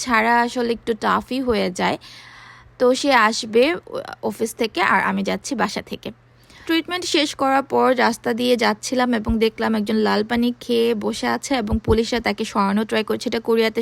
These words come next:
সবসময় দেখা যায়। So, আমার হাতটা যেহেতু অনেক বেশি কেটেছে, তাই কিছু মেডিসিন নিয়ে নিলাম। এবং কোরিয়াতে জানেন তো, প্রেসক্রিপশন ছাড়া আপনাকে কোনো মেডিসিনই দিবে না। খুবই অল্প পরিমাণ বেসিক যে মেডিসিনগুলো আছে, সেগুলো হচ্ছে প্রেসক্রিপশন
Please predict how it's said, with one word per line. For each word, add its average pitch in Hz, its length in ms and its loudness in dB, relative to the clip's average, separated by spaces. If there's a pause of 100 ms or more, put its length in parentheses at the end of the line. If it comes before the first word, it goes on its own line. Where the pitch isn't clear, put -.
সবসময় 220 380 -2 (100)
দেখা 214 240 -4
যায়। 127 140 -4 (760)
So, 320 60 2 (200)
আমার 277 180 0
হাতটা 262 240 2
যেহেতু 269 240 0
অনেক 240 120 2 (100)
বেশি 233 160 -2 (100)
কেটেছে, 220 340 -2 (100)
তাই 214 160 -2
কিছু 226 140 -2 (100)
মেডিসিন 220 340 -2 (100)
নিয়ে 247 220 2
নিলাম। 226 220 2 (560)
এবং 277 120 2 (100)
কোরিয়াতে 285 340 4 (120)
জানেন 285 300 2
তো, 226 40 4 (120)
প্রেসক্রিপশন 285 520 0 (120)
ছাড়া 208 360 4 (180)
আপনাকে 202 280 -4 (100)
কোনো 208 220 0
মেডিসিনই 220 480 -2
দিবে 233 180 -2
না। 277 60 -2 (180)
খুবই 381 320 2 (260)
অল্প 269 200 -4 (180)
পরিমাণ 262 300 -2 (180)
বেসিক 269 300 0 (120)
যে 269 60 -4 (180)
মেডিসিনগুলো 202 580 -2
আছে, - 160 -12 (140)
সেগুলো 247 380 0
হচ্ছে 214 220 -4 (400)
প্রেসক্রিপশন 240 520 -2